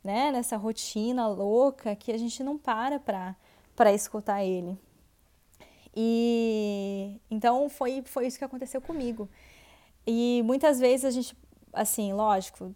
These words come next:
não é, eu sei que não é gostoso ficar de T P M às vezes, que a gente fica chorando, acontece várias coisas, mas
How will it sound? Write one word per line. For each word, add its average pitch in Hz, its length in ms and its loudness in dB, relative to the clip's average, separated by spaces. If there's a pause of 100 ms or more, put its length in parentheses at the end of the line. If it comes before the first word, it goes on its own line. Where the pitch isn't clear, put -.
(200)
não 233 260 -2
é, 247 480 -4
eu 208 160 2
sei 233 340 6
que 247 100 -4
não 226 180 0
é 226 80 0
gostoso 233 540 0
ficar - 220 -6
de - 140 -12
T 202 120 -8
P 196 120 -12
M 202 240 -6
às 196 140 -8
vezes, 202 380 -4
que - 100 -14
a - 20 -8
gente 190 160 -12
fica - 160 -18
chorando, 196 580 -6
acontece 196 380 -12
várias 190 240 -10
coisas, 214 640 -4 (420)
mas 226 580 -2